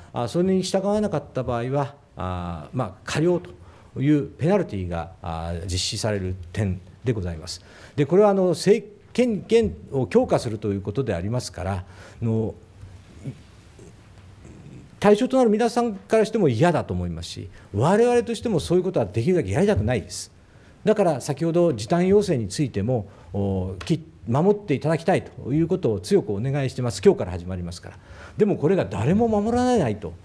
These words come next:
いうことになったら、これはまた、あの、いろんな条件が変わってくるということになりますんで、え、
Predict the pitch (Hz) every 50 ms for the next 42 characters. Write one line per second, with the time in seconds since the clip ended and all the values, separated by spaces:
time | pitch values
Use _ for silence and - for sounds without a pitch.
0 | - - - - - 151 208 247 - - 269 - 240 180 135 127 123 135 131 -
1 | - - 117 139 143 123 98 92 - - - - - - 202 233 226 214 202 208
2 | 185 175 160 - - 123 123 127 131 131 135 127 131 135 135 135 135 123 120 110
3 | 104 107 101 98 123 113 - 143 135 120 95 87 - - 98 135 143 139 - -
4 | - 135 - 143 123 104 90 - 87 80 80 80 80 78 - - - - 78 95
5 | - - - - 131 123 - - 101 104 104 101 101 87 85 - 85 80 82 87
6 | 107 104 98 92 - - - - 90 90 107 104 -